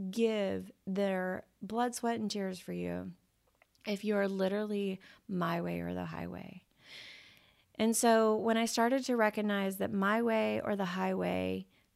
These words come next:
doesn't help us grow, and it sure as heck doesn't help me make friends and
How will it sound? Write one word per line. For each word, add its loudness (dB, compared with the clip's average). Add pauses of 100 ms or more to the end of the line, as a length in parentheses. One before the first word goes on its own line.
doesn't 0
help -4
us -4
grow, -8 (140)
and -2
it -4
sure -2
as -2
heck -2
doesn't -4
help -4
me -2
make -4
friends -4
and -4